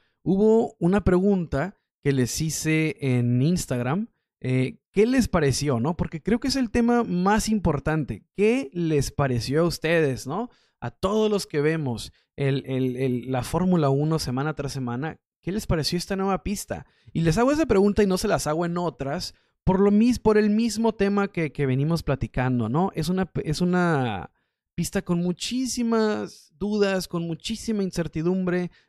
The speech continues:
no era para todos, ¿no? O sea, no mucha gente creía en eso.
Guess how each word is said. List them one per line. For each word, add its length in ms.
no 420
era 300
para 220
todos, 600
¿no? 200
O 220
sea, 120
no 160
mucha 300
gente 320
creía 280
en 100
eso. 360